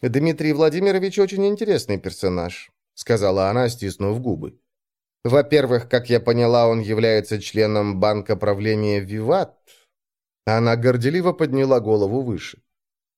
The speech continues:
«Ну, а что тут такого странного? Он же учился на экономическом факультете. Значит, кое-что в экономике понимает».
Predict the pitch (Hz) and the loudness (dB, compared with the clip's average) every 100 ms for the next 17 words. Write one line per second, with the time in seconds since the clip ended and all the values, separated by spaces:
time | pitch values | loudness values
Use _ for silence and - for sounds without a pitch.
0 | _ _ - 92 104 110 104 101 95 - | _ _ -8 -2 0 4 4 2 -2 -4
1 | 101 95 - 98 107 95 90 - 104 95 | -4 -4 -8 -4 -2 -2 -4 -2 0 0
2 | 87 98 110 113 110 117 120 131 135 104 | -2 2 2 2 -2 -2 -2 -2 -2 -2
3 | 110 110 107 113 117 120 104 95 107 104 | 0 0 2 0 0 -2 -4 -4 -2 -2
4 | 117 139 135 123 98 80 73 - _ 92 | -2 -2 0 -2 -2 -8 -12 -18 _ -8
5 | 87 101 113 156 - _ - 131 135 - | -2 -2 -4 -10 -14 _ 2 4 2 2
6 | 147 151 151 151 131 139 151 156 185 160 | 2 2 2 0 2 0 -4 -4 -2 0
7 | 127 - _ | -2 -6 _